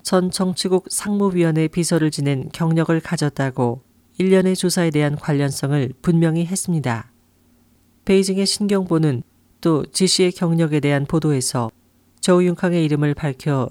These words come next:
지 씨가 저우융캉의 비서였던 것을 강조했습니다.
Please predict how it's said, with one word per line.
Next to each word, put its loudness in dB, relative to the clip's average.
지 -4
씨가 0
저우융캉의 0
비서였던 -2
것을 -2
강조했습니다. -4